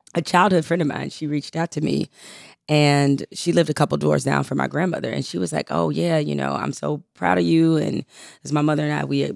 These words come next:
uh, we appeared on Red Table Talk and she saw the episode and she just thought about how proud of me and she was. She was like, "Yeah, I remember when you used to spend the night over, you know, my house. You were, like, the only kid that was allowed to 'cause my mother really liked you. And, you know, you and I would talk about some of the issues you were having with your mom." And I was like, "We did?"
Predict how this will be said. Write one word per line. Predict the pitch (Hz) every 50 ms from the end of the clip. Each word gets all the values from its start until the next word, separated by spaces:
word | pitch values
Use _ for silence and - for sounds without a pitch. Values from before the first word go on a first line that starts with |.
| - _ -
uh, | 131 135 131 135 127 120
we | 120 143 131
appeared | 135 - - 135 139 139 143
on | 135 127
Red | 139 135 131
Table | - 151 147 147 151
Talk | 143 - 139 143 - 139
and | 131 -
she | - 147
saw | 139 - 139 139
the | 131 110 123 147
episode | 151 - 151 139 - - 117 - - - -
and | - 139 143 143 139 135 - _ _ _ _ _ _ _ _ _ _ _ -
she | - - - 202
just | 175 -
thought | - 165
about | 156 156 143
how | 143 139
proud | - 180 196 196
of | 190 175
me | 165 - 170 160 -
and | - 147 147 -
she | - 147
was. | 139 156 156 -
She | -
was | 170 165
like, | 175 160 -
"Yeah, | 175 185 180
I | 180
remember | 170 165 170 175 175 175 175 156
when | 156 151
you | 156 165
used | 156 -
to | - 139
spend | - - 160 156 151
the | 147
night | 151 151 160 165
over, | 156 160 151 151 151 143 - _ - - - - _ _ _ _ _ _
you | - 139
know, | 151 123
my | - - 131 131
house. | 131 151 180 196 196 185 - 202
You | 202
were, | 190
like, | 165 151 147 151
the | 143 -
only | - 151 170 175 165 156
kid | - - 160 156 147 -
that | 143 143
was | 143 143 -
allowed | 135 143 143 139 143 156 156 -
to | - 156 151 147 147
'cause | - 139 131
my | 131 139
mother | 139 143 143 147 139
really | 139 - - -
liked | - - 131 - - -
you. | 165 160 160 151
And, | 139 135 - - _ _ _ _ _ _ _ _ _ _ _
you | 147 151
know, | 147 147
you | 147 143 165 170
and | 165 160
I | 160 156
would | 147 143 -
talk | - 147 147 -
about | 147 143 139 143 139
some | - - -
of | 143 -
the | - 95
issues | 156 160 - - 170 160 156
you | 156
were | 156 147
having | 147 151 147 147 143
with | 139 135
your | 147 143
mom." | 147 151 151 151 160
And | 208
I | 254
was | 247 220
like, | 208 185 165 175
"We | 185 254
did?" | - - 175 269 180